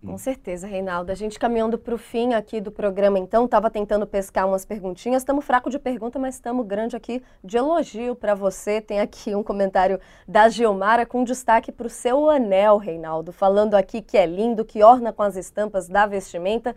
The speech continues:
Speaker 1: e que ela concorda que estampa não precisa, que estampa pode ser misturada assim. Um elogio, então, ao seu anel. Eu tenho um aqui
Speaker 2: <laughs>
Speaker 1: também que é da sorte.
Speaker 2: É uma coisa ali do, do passado. Isso aqui é, na verdade, se é, se ela tá falando, isso aqui é um anel que eu comprei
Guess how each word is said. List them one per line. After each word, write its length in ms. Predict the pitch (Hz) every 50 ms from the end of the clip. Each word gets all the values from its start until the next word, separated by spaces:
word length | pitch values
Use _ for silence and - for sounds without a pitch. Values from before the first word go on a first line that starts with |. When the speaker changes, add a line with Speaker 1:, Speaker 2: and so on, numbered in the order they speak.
| - - - - _ -
Speaker 1:
e 80 | 190
que 80 | 190 -
ela 160 | 208 214 220 214
concorda 540 | - 240 226 214 220 220 220 226 214 220
que 120 | 220 - 233
estampa 480 | 208 202 - - 220 220 220 214 214
não 240 | 208 208 214 226 240
precisa, 480 | - 240 214 233 - - 220 214 208 214
que 100 | 214 220
estampa 420 | 202 - 233 226 247 247 262 254 254 - _ _ -
pode 340 | - 240 285 330 247 269 262
ser 320 | - - - 220 226 240 - _ _ _ _ -
misturada 720 | 202 214 220 226 214 - - 233 214 214 208 214 196 190
assim. 180 | 185 - - 233
Um 80 | 226
elogio, 320 | 233 226 226 220 208 214 226
então, 220 | 220 208 214 226 220
ao 100 | 220 214
seu 280 | - - 233 226 240
anel. 440 | 240 240 233 196 170 156 151 147 156
Eu 60 | 165
tenho 240 | - - 185 147 143
um 60 | 151
aqui 220 | 147 139 - 151 143
Speaker 2:
<laughs> 0 |
Speaker 1:
também 280 | 123 151 - 180 196 208
que 80 | 220 214
é 20 |
da 140 | 202 220 220
sorte. 420 | - - - - - - _ -
Speaker 2:
É 40 | 226
uma 200 | 113 120 117 113
coisa 260 | 113 120 113 107 110
ali 180 | 110 107 113 110
do, 280 | 101 110 104 101 101 90
do 120 | 92 101
passado. 480 | - - 101 - - 98 90 85 80 - - - - - - _ -
Isso 200 | - 151 143 170
aqui 180 | 160 156 - 180
é, 100 | 175 180
na 140 | 170 156
verdade, 800 | 143 139 131 117 110 127 131 143 143 123 131 147 151 147 - -
se 180 | - - - 117
é, 180 | 110 113 - -
se 100 | - 117
ela 100 | 117 110
tá 80 | - 113
falando, 220 | 113 110 110 101
isso 120 | 101 -
aqui 220 | 110 104 - 123 123
é 60 | 131
um 100 | 131 131
anel 380 | 123 113 107 107 104 107 107 101
que 60 | 107
eu 40 | 95
comprei 600 | 110 107 104 98 - 101 101 101 95 92 90